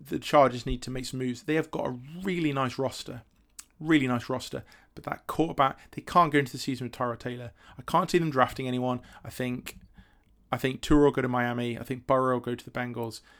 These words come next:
And they'll think, "Do you know what? We can improve our team hugely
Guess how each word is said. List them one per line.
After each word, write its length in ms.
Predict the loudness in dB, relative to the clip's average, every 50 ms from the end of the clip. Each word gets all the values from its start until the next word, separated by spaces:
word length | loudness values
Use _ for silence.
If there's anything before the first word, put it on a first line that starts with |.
| _ _ _ -14
And 240 | -12 -8 -8 -4 -2
they'll 260 | 0 2 2 2 0
think, 360 | -2 -4 -8 -8 -8 -12 -12
"Do 120 | -10 -8 -4
you 20 |
know 140 | -4 -2 -2
what? 360 | -4 -4 -4 -4 -4 -6 -6 _ _ _ _ _ -2
We 140 | -2 -2 -2
can 160 | -2 -4 -4
improve 400 | -4 -4 -2 0 0 0 0 0
our 100 | -4 -4
team 460 | -6 -8 -8 -8 -6 -8 -8 -8 -10 _ _ _
hugely 680 | -18 -12 -4 -2 -2 -2 -4 -4 -4 -4 -4 -4 -6